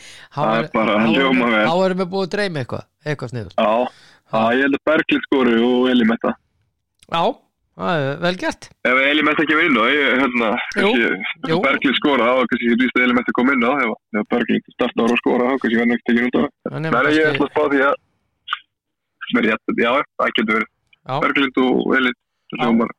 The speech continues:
Speaker 1: já, það hljómar vel.
Speaker 2: Gott lag.
Speaker 1: Það hljómar mjög vel. Ég, eh, tippa á við skorum úr vítaspyrnu.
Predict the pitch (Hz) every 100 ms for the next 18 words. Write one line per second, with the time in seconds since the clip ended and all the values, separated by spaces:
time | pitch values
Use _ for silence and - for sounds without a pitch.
0 | _ 143 151 180 - 143 147 160 147 127
1 | 233 - 110 123 123 127 120 123 127 120
2 | 117 113 110 - - - - - - -
3 | _ _ _ _ _ - 127 147 151 160
4 | 165 165 165 175 170 165 165 165 165 165
5 | 165 165 160 160 156 156 156 - 185 185
6 | 170 170 - 196 180 175 196 - 151 127
7 | 101